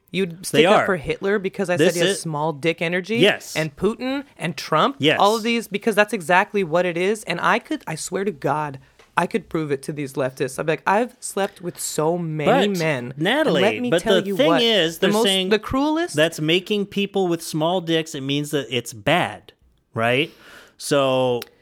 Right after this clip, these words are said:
Speaker 2: all of these people who
Speaker 1: No,
Speaker 2: are good
Speaker 1: guys
Speaker 2: people
Speaker 1: with small dicks.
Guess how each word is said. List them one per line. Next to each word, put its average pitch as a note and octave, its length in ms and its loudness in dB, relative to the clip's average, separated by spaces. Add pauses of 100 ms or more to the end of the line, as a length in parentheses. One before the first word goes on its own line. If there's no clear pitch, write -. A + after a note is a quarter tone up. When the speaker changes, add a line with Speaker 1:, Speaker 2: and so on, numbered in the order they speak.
(300)
Speaker 2:
all C#3 240 2
of C#3 100 -4
these C3+ 260 -4
people D3 380 -2
who F#3+ 140 0
Speaker 1:
No, F3+ 120 2
Speaker 2:
are D#3 200 6
good F3 320 0
Speaker 1:
guys G3 320 4
Speaker 2:
people D3+ 180 2
Speaker 1:
with B2 80 4
small B3 200 4
dicks. B3 440 -4